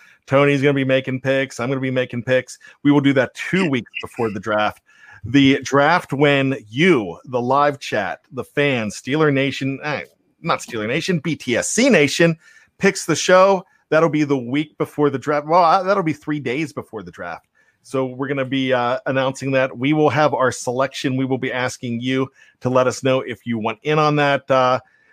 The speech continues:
um, in April. We'll be doing that, but we will be doing that show once again. That's, that's a lot of fun, um, to see how you guys pick and how we do it. Everybody gets, everybody gets an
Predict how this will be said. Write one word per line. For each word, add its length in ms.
um, 360
in 140
April. 500
We'll 220
be 140
doing 300
that, 260
but 100
we 140
will 140
be 120
doing 220
that 120
show 260
once 320
again. 360
That's, 280
that's 240
a 40
lot 200
of 80
fun, 400
um, 380
to 100
see 360
how 280
you 360
guys 520
pick 420
and 380
how 260
we 120
do 260
it. 140
Everybody 640
gets, 720
everybody 540
gets 320
an 100